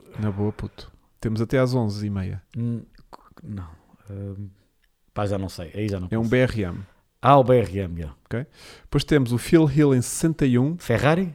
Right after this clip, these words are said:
Speaker 1: Ferrari. Depois tivemos o, o Jack Brabham outra vez em sessenta. Com
Speaker 2: B R M? Não.
Speaker 1: com o Cooper.
Speaker 2: Cooper, Climax.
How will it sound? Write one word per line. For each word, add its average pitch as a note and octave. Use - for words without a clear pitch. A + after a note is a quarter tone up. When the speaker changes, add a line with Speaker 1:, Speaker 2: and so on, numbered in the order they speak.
Speaker 1:
Ferrari. G2
Depois -
tivemos B2+
o, A#2+
o A2+
Jack C#3+
Brabham C3
outra B2+
vez A#2+
em A#2
sessenta. C3+
Com D3+
Speaker 2:
B B2+
R A2+
M? E3
Não. G2+
Speaker 1:
com C#3
o C3+
Cooper. G#3
Speaker 2:
Cooper, C3
Climax. A2+